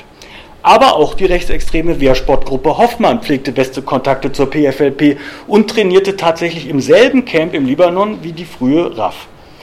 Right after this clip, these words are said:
Es gab außerdem eine Zusammenarbeit mit der Stasi, die mindestens ein I M in der rechtsextremen Wehrsportgruppe hatte und diese dazu brachte, Waffentransporte von der D D R in den Libanon durchzuführen. An dieser Geschichte,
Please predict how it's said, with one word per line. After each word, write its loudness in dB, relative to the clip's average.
Es -10
gab 4
außerdem -4
eine -4
Zusammenarbeit 0
mit -4
der 0
Stasi, 0
die 2
mindestens 0
ein 0
I -6
M -6
in -4
der -2
rechtsextremen -6
Wehrsportgruppe -6
hatte -4
und -4
diese -10
dazu -4
brachte, -6
Waffentransporte -2
von -2
der -2
D -2
D -2
R -2
in -8
den -2
Libanon -6
durchzuführen. -12
An 2
dieser 2
Geschichte, 0